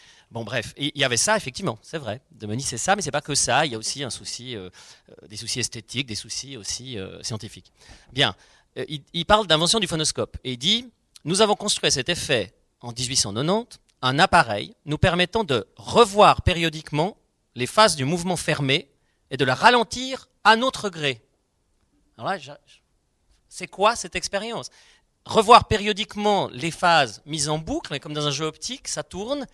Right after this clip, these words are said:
on regarde, et puis la mise en boucle c'est très intéressant parce qu'on pense aujourd'hui au sampling, euh, c'est à la fois mettre en boucle, c'est à la fois, euh, hypnotisé par le, le, le, le, la réitération qui crée un groove et on est, on est complètement, euh,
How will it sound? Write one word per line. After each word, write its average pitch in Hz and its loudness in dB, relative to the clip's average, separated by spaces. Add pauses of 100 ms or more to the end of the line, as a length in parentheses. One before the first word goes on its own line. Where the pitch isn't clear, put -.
(340)
on 127 -8
regarde, 180 -2
et 127 -18
puis 147 -12
la 131 -4
mise 131 -8
en 139 -8
boucle 147 -14
c'est 131 -8
très 131 -8
intéressant 127 -6
parce 220 -12
qu'on 117 -20
pense 117 -20
aujourd'hui 113 -20
au 107 -14
sampling, 123 -10
euh, 101 -12 (320)
c'est - -6
à 117 0
la 120 0
fois 147 0
mettre 147 -2
en 151 -6
boucle, 165 -8
c'est - -6
à 123 -2
la 120 -2
fois, 135 -2
euh, 95 -14 (600)
hypnotisé 175 2
par 131 0
le, 123 0
le, 117 -8 (100)
le, 120 -6
le, 110 -12
la 110 -6
réitération 139 -4
qui - -20
crée - -10
un 117 -6
groove 143 -10
et 117 -10
on 117 -12
est, 110 -8
on 110 -12
est 113 -16
complètement, 117 -10
euh, 101 -10